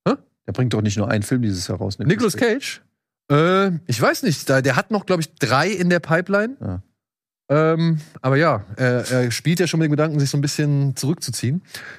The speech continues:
Speaker 1: Dream Scenario läuft auch unter anderem bei den Fantasy Filmfest White Nights, die jetzt am, ich glaub, sechsundzwanzigsten ersten schon losgehen. Ähm,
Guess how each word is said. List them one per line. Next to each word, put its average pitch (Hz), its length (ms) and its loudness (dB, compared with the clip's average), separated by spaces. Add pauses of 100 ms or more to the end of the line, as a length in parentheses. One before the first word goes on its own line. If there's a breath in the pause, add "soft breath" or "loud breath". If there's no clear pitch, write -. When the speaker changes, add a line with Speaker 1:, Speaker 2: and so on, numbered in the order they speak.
(120)
Speaker 1:
Dream 175 200 4
Scenario 196 800 2
läuft 151 380 2
auch 151 180 2
unter 156 240 2
anderem 165 720 2
bei 135 220 4
den 143 200 2
Fantasy 147 340 0
Filmfest 156 520 0
White 139 340 0
Nights, 117 360 0
die 120 120 -4
jetzt 123 280 -2
am, 120 300 -2
ich 117 100 -6
glaub, 117 120 -2
sechsundzwanzigsten 135 1080 -4 (360 loud breath)
ersten 139 360 0
schon 117 260 0
losgehen. 131 600 -2 (600 loud breath)
Ähm, 117 540 2